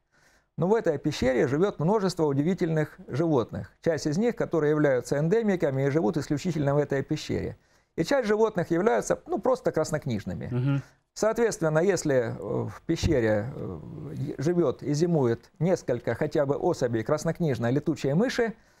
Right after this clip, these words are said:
Speaker 1: то такая пещера должна зимой исключаться из эксплуатации. Просто в ноябре повесили замок, а в марте, удостоверившись, что мышки начали летать, замок сняли.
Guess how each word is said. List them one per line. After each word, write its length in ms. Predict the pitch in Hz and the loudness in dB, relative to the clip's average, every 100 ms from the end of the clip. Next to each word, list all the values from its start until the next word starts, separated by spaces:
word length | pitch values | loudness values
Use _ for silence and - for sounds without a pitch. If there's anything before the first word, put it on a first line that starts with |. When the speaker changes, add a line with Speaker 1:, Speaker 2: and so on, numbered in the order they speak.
| _ | _
Speaker 1:
то 100 | - | -2
такая 400 | 254 180 214 214 185 | 0 2 2 2 2
пещера 400 | 160 - 208 160 | 0 0 2 2
должна 360 | 143 156 196 | 2 2 0
зимой 300 | 151 156 196 | 2 2 2
исключаться 460 | 165 131 175 170 143 | 0 0 0 0 0
из 80 | 139 | -2
эксплуатации. 840 | 151 160 151 98 85 - - - _ _ _ _ _ _ _ - | 0 0 0 -2 -4 -8 -14 -14 _ _ _ _ _ _ _ -2
Просто 500 | 208 - 123 110 107 | 0 0 0 0 0
в 60 | |
ноябре 400 | 151 180 175 147 | 0 2 2 2
повесили 480 | 123 165 170 160 156 | 2 0 0 2 0
замок, 440 | 156 208 285 - - _ _ _ _ _ _ | 2 2 0 -2 -12 _ _ _ _ _ _
а 220 | - 269 208 | -2 0 2
в 80 | |
марте, 500 | 165 233 - 175 156 - _ _ _ | 2 0 0 0 -2 -4 _ _ _
удостоверившись, 680 | 143 165 190 175 139 127 123 | -2 0 2 2 2 0 -4
что 140 | - | -2
мышки 280 | 160 151 - | 0 0 0
начали 380 | 139 139 - 131 | 0 0 0 2
летать, 440 | 147 160 269 254 123 - _ _ _ | 2 2 -2 -2 -10 -16 _ _ _
замок 340 | 127 175 214 - | -2 2 2 0
сняли. 480 | 147 110 90 101 | 0 0 0 -4